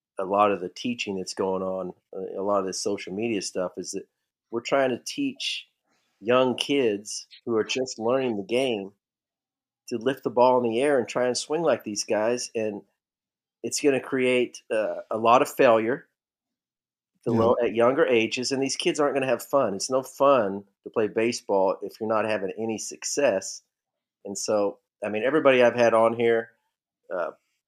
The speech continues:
Speaker 1: Cirillo, Reggie, Gary Gaetti, Will Clark,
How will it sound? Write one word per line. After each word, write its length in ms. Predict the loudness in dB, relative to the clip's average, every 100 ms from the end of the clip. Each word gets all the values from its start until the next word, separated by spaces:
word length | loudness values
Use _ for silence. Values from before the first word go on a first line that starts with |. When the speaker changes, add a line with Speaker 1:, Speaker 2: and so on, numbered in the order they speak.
| _ _ _
Speaker 1:
Cirillo, 720 | -6 -4 4 6 8 6 4 2
Reggie, 800 | 4 4 4 0 -4 -4 -6 -10 -6
Gary 340 | 0 0 0
Gaetti, 680 | 2 2 4 4 4 4 0
Will 260 | 2 4 4
Clark, 600 | 0 4 6 6 4